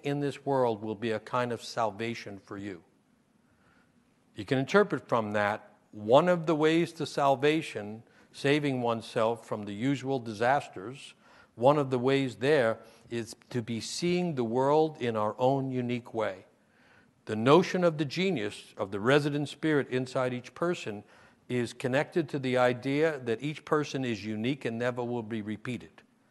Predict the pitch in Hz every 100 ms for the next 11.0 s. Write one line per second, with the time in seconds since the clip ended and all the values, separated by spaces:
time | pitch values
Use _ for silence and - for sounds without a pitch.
0 | _ _ _ - 107 90 156 214 156 120
1 | - 120 117 156 165 - 160 165 107 110
2 | - - 123 117 - 123 127 - 151 156
3 | 151 165 151 143 - - _ - 120 123
4 | 135 143 - 117 113 - 117 120 - 120
5 | 90 - - - _ _ _ _ _ _
6 | _ _ _ _ _ _ 113 117 123 120
7 | 120 - 175 104 - - - - 110 -
8 | - 151 139 123 110 - - - 117 117
9 | 139 165 165 151 139 143 151 139 120 113
10 | 101 98 135 151 160 135 - 117 113 110